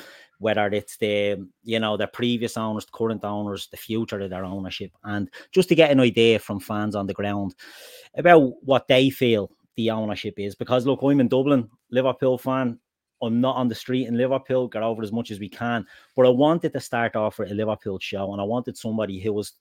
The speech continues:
was there at the, the coalface, you know, at the very start, um, with Hicks and Gillett into F S G. And, yeah, um, I,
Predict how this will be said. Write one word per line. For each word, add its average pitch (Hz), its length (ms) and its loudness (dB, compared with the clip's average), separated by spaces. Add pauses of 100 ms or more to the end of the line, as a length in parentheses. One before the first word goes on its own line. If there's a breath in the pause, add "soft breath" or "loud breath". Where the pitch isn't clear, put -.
(140)
was 123 160 -6
there 160 300 0
at 113 100 -4
the, 90 240 -12
the - 60 -14
coalface, 101 720 -12
you 107 80 -10
know, 120 180 -2
at 107 80 -6
the 104 60 -8
very 104 180 -8
start, 107 460 -6 (420 loud breath)
um, 104 320 0
with 107 140 2
Hicks 117 240 -2
and 104 100 -4
Gillett 104 340 -2
into 110 540 -4
F 110 200 -6
S 101 160 -8
G. 123 440 -2
And, 113 420 -2 (600 loud breath)
yeah, 147 520 6
um, 143 320 4
I, 131 320 2